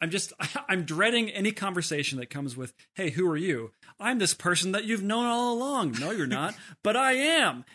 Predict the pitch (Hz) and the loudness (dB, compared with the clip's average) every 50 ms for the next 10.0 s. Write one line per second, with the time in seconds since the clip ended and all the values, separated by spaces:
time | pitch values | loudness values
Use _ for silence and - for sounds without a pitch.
0 | - _ - 185 180 196 208 247 - - _ _ _ - - _ - - - - | -12 _ -4 -2 0 2 0 0 -2 -8 _ _ _ -20 -20 _ -8 -4 -2 -2
1 | 262 - - 196 196 240 262 214 190 320 220 - - 262 254 208 190 214 214 - | -2 2 2 4 6 6 4 4 4 2 4 4 2 2 2 2 2 0 0 -2
2 | 156 139 139 143 135 139 147 143 139 - 135 120 117 120 131 - - - - - | -4 -4 -2 -2 -2 -2 -4 -4 -6 -6 -6 -8 -8 -10 -10 -10 -10 -10 -12 -12
3 | 92 - - _ _ - - - - - - - - - - - 196 185 175 - | -12 -14 -16 _ _ -6 -6 -6 -8 -10 -10 -12 -12 -12 -8 -4 0 0 0 0
4 | 165 156 127 - 113 - _ _ _ _ _ 160 165 160 277 302 294 - - - | 0 -2 -2 -4 -8 -14 _ _ _ _ _ -2 2 2 4 4 4 2 2 -2
5 | - 214 190 185 185 190 190 202 - - - 180 175 175 156 180 185 175 165 147 | -2 0 0 2 2 0 -2 -2 -6 -6 -6 -4 -2 0 0 2 2 2 2 0
6 | - - - 175 170 165 165 156 139 135 - - - 139 135 139 135 123 117 113 | 0 -2 0 0 0 0 0 -2 -4 -6 -8 -6 -4 -2 -2 -2 -4 -4 -6 -8
7 | 113 117 113 113 - _ _ _ _ _ _ _ - 147 135 143 139 135 131 - | -10 -10 -12 -14 -16 _ _ _ _ _ _ _ -16 -8 -6 -4 -4 -4 -4 -6
8 | 147 147 147 - - - - 165 170 165 156 135 131 - - - 139 127 123 120 | -6 -6 -6 -8 -12 -8 -6 -4 -2 -2 -2 -4 -4 -6 -6 -4 -4 -6 -6 -6
9 | 123 123 117 117 - - - 127 - - 147 - - 143 135 127 123 123 117 - | -8 -8 -6 -6 -6 -6 -8 -10 -8 -4 0 0 0 0 -2 -4 -4 -2 -2 -4